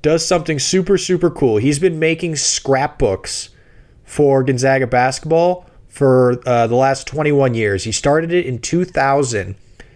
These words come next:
and he has made two hundred and twenty-eight books for different members of the team, uh, whether it's coaches, players, managers, whatever.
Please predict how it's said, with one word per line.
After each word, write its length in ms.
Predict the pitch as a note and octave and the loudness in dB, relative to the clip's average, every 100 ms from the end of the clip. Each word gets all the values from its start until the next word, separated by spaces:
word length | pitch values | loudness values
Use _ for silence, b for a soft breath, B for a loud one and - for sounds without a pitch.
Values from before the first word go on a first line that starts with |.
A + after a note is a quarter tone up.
| b | b
and 220 | B2 B2 | -4 -2
he 120 | B2+ C#3+ | 0 0
has 160 | C#3 | -2
made 440 | C#3 C#3+ C#3 C3+ - | -2 0 2 0 -4
two 380 | - F#3 G3 G3+ | -6 0 0 0
hundred 480 | - F3+ F3+ F#3 | 0 0 2 2
and 220 | F#3 C3 - | 0 -4 -6
twenty-eight 720 | - E3 D#3+ D#3+ C3 C3 A2+ | -4 -2 0 0 0 -2 0
books 460 | B2 G2 - - B B B B - | -2 -2 -6 -14 B B B B -6
for 120 | B2 | -4
different 340 | G#2 D#3 D#3+ B2+ | 0 0 -2 -2
members 540 | C3+ C#3 C#3 C3 B2+ | -2 2 2 2 -2
of 200 | B2+ A2+ | -2 -2
the 60 | A2+ | -4
team, 480 | - B2+ G#2 F#2+ G2 | -4 -4 -4 -8 -10
uh, 240 | A2 G#2 G#2 | -8 -6 -2
whether 240 | A#2 A#2 | 2 2
it's 120 | A2 | 0
coaches, 460 | - C#3+ C3+ C#3 B2+ | 0 -2 2 0 0
players, 500 | - B2+ B2+ B2 A2 | 0 2 2 0 0
managers, 520 | B2 B2 A2+ A#2+ G#2+ | -2 -2 0 -2 -2
whatever. 440 | A2+ B2 G#2+ G2 | 0 0 0 -4